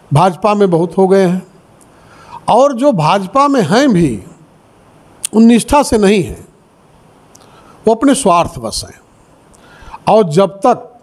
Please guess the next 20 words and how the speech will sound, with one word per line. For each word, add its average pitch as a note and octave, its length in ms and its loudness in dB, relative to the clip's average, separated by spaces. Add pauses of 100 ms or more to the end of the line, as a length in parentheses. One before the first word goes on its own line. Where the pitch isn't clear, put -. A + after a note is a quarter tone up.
(200)
निष्ठावान F3+ 800 0
लोग G3 460 2
बीजेपी D#3+ 460 2
के F3 180 -2
साथ F3+ 240 0
जुड़ D#3+ 240 0
करके F#3 360 -2
काम D#3 260 -2
नहीं C#3+ 260 -2
करेंगे, C3 420 -4 (1300)
तब A3 260 -2
तक C4+ 140 -4
राष्ट्रवाद F#3+ 600 0
हमारा D#3+ 340 0 (1500)
प्रबल A3+ 260 0
नहीं C4 240 0
होगा, B2 360 -6 (1120)
प्रखर B3 340 0
नहीं B3+ 240 2
होगा, E3 420 0